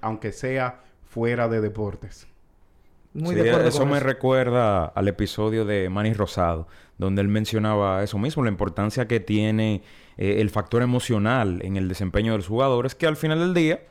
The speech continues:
Speaker 3: son personas.
Speaker 1: Definitivamente. Entonces, señores, yo creo que con eso está bien por
Speaker 2: Sí,
Speaker 1: hoy.
Speaker 2: señor.
Speaker 1: Señores,
Speaker 3: Sí, sí.
Speaker 1: mira, y se quedaron muchísimos super equipos por mencionar. No hablamos de Golden State.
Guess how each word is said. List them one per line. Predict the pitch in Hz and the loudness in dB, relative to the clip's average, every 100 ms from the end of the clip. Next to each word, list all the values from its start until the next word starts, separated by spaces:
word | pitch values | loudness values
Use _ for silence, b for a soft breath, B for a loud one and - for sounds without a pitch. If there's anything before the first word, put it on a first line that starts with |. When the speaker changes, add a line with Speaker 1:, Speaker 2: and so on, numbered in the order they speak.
| _ | _
Speaker 3:
son | - 113 | -2 0
personas. | 110 98 - - - - - - b b b | 0 0 -2 -4 -8 -14 -20 -20 b b b
Speaker 1:
Definitivamente. | 113 117 131 131 143 160 139 110 95 101 b b b | -10 -6 -4 -6 -6 -4 -4 -6 -10 -16 b b b
Entonces, | - 185 202 233 | -2 -2 -2 -2
señores, | 226 262 175 | 0 2 2
yo | 208 | 0
creo | 311 453 | 0 -2
que | 320 | -2
con | - 190 185 | -2 -2 0
eso | 233 220 190 | 0 0 0
está | 190 202 | 0 -2
bien | 208 233 202 | 0 0 0
por | 165 170 | 2 2
Speaker 2:
Sí, | 202 | 4
Speaker 1:
hoy. | 180 | 2
Speaker 2:
señor. | 151 131 | 2 0
Speaker 1:
Señores, | 214 - 190 - - | -2 0 2 0 -2
Speaker 3:
Sí, | 85 | -4
sí. | 160 | -2
Speaker 1:
mira, | 240 175 | 2 2
y | 147 143 139 135 | 2 2 2 0
se | 131 147 | -2 -2
quedaron | 156 165 240 | 0 0 0
muchísimos | 262 226 214 226 | -2 -4 -4 -4
super | 214 202 170 | -4 -4 -4
equipos | 160 190 | -2 -2
por | 185 170 | -2 -2
mencionar. | 156 160 175 - B B B - | -2 -2 -4 -8 B B B -6
No | 107 131 | 0 2
hablamos | 202 220 202 | 2 0 2
de | 196 | 2
Golden | 190 196 160 | 2 0 0
State. | 151 175 135 | -2 -4 -4